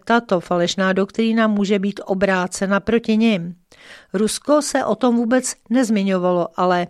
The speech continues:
pokud se na to nato může spolehnout ve svých útočných válkách, pak se na to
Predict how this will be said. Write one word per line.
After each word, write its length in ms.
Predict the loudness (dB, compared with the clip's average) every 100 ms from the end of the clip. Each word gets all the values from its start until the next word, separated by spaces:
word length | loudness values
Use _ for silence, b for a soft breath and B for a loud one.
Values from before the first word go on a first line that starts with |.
| _ -2
pokud 420 | -2 0 -4 -4
se 280 | -2 -2 0
na 200 | -2 -6
to 220 | -6 -6 -8 -12
nato 520 | -4 -2 0 0 -2 -4 -4
může 320 | -2 0 -2
spolehnout 680 | -2 -2 0 2 2 2 0 B B -2
ve 120 | 0
svých 380 | 0 -4 -6 -6
útočných 580 | -6 -2 -2 -2 -4 -2
válkách, 600 | -2 -4 0 2 2 -4 b b b b b _
pak 220 | -2 0
se 140 | 0 0
na 140 | -2
to 280 | -4 -6